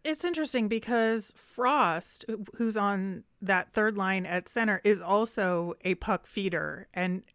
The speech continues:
not as much of a, a shot taker. And Brink, while he can score goals, has been playing more in a playmaking role.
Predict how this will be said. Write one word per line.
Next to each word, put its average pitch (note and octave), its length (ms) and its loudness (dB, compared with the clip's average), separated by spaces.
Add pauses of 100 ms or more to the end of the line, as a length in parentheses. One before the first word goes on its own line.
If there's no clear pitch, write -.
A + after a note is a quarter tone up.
(160)
not F#3 260 4
as G3 160 0
much F3+ 220 -2
of F3 160 -4
a, D#3+ 340 -2
a E3+ 80 -4
shot G3 380 0
taker. D#3+ 380 -4
And F3 240 -2
Brink, A3 400 0 (420)
while F#3+ 300 4
he A#3 180 0
can F#3 400 -2
score B3+ 340 0
goals, B3+ 340 0
has G3 200 0
been F#3 160 -2
playing G3 440 0
more F3+ 180 0
in F3 120 -2
a E3+ 60 -2
playmaking G#3 680 -6
role. C4 360 -2